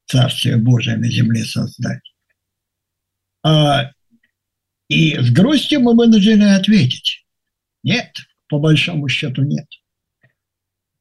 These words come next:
А, люди истребляют себя, друг друга, всё больше ненависти. И, к слову сказать, и сам Спаситель говорил о том, что вот в эти времена, последние времена,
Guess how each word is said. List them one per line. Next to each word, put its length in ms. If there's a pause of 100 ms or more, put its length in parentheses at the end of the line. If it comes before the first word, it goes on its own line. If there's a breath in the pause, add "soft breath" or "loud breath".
(160)
А, 720
люди 680
истребляют 680
себя, 560 (460)
друг 380
друга, 580 (800)
всё 160
больше 360
ненависти. 580
И, 80
к 80
слову 260
сказать, 400
и 60
сам 240
Спаситель 640
говорил 400
о 100
том, 220
что 400 (560 loud breath)
вот 160
в 40
эти 200
времена, 640
последние 580
времена, 540